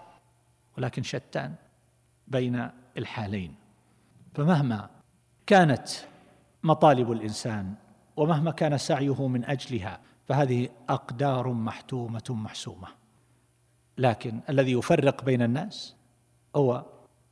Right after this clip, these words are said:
إراداتهم وما يتبعها من الأعمال، فبهذا يصير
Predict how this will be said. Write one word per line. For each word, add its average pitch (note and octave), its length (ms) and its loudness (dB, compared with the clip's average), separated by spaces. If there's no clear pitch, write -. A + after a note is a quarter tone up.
إراداتهم A#2+ 760 0
وما C3 560 2
يتبعها B2+ 880 2
من C3+ 160 2
الأعمال، G2+ 480 -4
فبهذا D#3 360 6
يصير A#2 460 -2